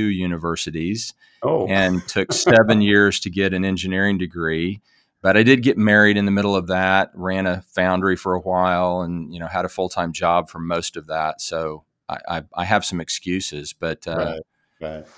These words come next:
Speaker 1: yeah,
Speaker 2: That's awesome.
Speaker 1: people, people, you know, they, they, you know, "I want you to come talk to my kid about how important it is to get an education." They assume that I
Speaker 2: <laughs>
Speaker 1: did the standard, went to school, made straight A's, and I did not. That was not
Speaker 2: You
Speaker 1: me.
Speaker 2: gotta look at him with a John Assange, "Are you sure?"
Speaker 1: Yeah, are you sure? 'Cause,
Speaker 2: <laughs>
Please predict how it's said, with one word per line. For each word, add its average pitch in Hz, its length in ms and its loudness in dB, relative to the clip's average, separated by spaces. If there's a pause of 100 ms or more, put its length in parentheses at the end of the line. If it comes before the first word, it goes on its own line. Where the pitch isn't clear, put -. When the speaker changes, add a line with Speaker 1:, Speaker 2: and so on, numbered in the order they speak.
(540)
Speaker 1:
yeah, 95 200 2
Speaker 2:
That's 92 140 2
awesome. - 60 -2
Speaker 1:
people, 139 500 4
people, 110 480 2
you 101 100 0
know, 92 100 0
they, 90 220 0
they, 92 420 -6
you 101 160 -8
know, 123 120 -4
"I 135 60 2
want 151 200 0
you 123 40 -6
to 123 60 -2
come 113 180 -2
talk 113 260 2
to 120 40 -4
my 101 160 -2
kid 101 260 -2
about 87 200 -2
how 95 100 -2
important 95 420 -4
it - 40 -4
is - 100 -10
to 101 80 -14
get 92 100 -6
an 87 120 -6
education." 90 560 -8
They 95 100 2
assume 95 720 0
that 92 100 -2
I 85 360 2
Speaker 2:
<laughs> - 60 -18
Speaker 1:
did 92 200 -4
the 90 80 -8
standard, 87 580 -4 (160)
went 95 200 -4
to 104 100 -4
school, 92 400 0
made 90 240 0
straight 92 340 -2
A's, 85 380 0
and 80 200 -4 (120)
I 92 220 2
did 78 200 -6
not. 78 380 -2
That 82 160 -2
was 87 120 -8
not 80 200 -4
Speaker 2:
You - 60 -10
Speaker 1:
me. - 40 -10
Speaker 2:
gotta 101 160 2
look 98 140 2
at 95 100 4
him 90 80 0
with 87 120 -4
a 80 40 -10
John 92 240 2
Assange, 87 420 -2
"Are 101 80 -4
you 85 120 -2
sure?" 110 400 -6
Speaker 1:
Yeah, 92 220 4
are 117 160 2
you 92 120 4
sure? 123 220 4
'Cause, 170 280 4
Speaker 2:
<laughs> - 40 -6